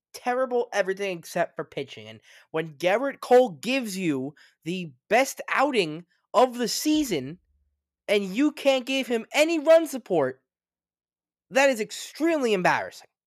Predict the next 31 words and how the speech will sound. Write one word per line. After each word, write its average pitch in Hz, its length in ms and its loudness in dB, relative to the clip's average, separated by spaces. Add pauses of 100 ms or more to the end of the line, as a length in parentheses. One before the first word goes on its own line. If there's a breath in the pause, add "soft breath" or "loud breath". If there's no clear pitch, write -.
(920)
So 233 140 -6
let's 302 240 2
go 320 240 2
inning 254 380 -2
by 214 240 2
inning. 127 340 -6
Forget 254 340 -4
the - 60 -18
first 247 420 -6
nine. 175 460 -8 (300 soft breath)
Very 226 320 0
exciting 190 520 -2
game 175 260 -6
if 170 140 -10
you're 160 260 -4
a, 147 80 -10 (180 soft breath)
an 175 100 -6
average 165 440 -6
fan. 165 180 -8
I 170 80 -4
don't 165 120 -8
wanna 156 140 -10
hear 131 220 -14
it. - 120 -20
I 139 60 -8
don't, 151 140 -2
honestly 143 320 -4
don't 131 80 -8
wanna 117 140 -14
hear 104 80 -20
it. - 240 -20